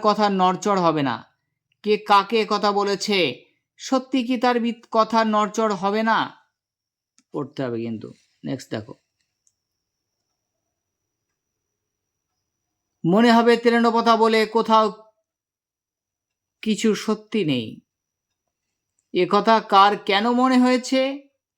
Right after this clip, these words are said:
এই মনে হওয়ার কারণ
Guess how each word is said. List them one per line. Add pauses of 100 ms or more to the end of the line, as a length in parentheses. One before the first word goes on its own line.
(1120)
এই (180)
মনে (100)
হওয়ার (120)
কারণ